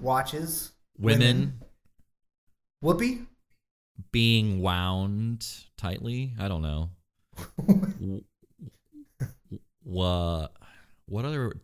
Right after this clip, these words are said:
Speaker 2: things that start
Speaker 1: The,
Speaker 2: with W do we
Speaker 1: the
Speaker 2: like?
Speaker 1: Wiggles. We
Speaker 2: The
Speaker 1: like
Speaker 2: Wi-,
Speaker 1: the Wiggles.
Speaker 2: what is that?
Speaker 1: It's a kid show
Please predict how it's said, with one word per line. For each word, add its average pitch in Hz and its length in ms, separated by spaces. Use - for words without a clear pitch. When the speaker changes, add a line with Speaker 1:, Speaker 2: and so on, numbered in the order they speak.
Speaker 2:
things 107 320
that - 160
start - 180
Speaker 1:
The, 185 80
Speaker 2:
with 180 140
W 82 260
do - 80
we - 40
Speaker 1:
the 82 60
Speaker 2:
like? 185 220
Speaker 1:
Wiggles. 185 380
We 143 80
Speaker 2:
The - 20
Speaker 1:
like 160 120
Speaker 2:
Wi-, - 100
Speaker 1:
the 143 60
Wiggles. 185 140
Speaker 2:
what 277 120
is 370 200
that? 131 440
Speaker 1:
It's - 140
a 202 40
kid 254 240
show 139 320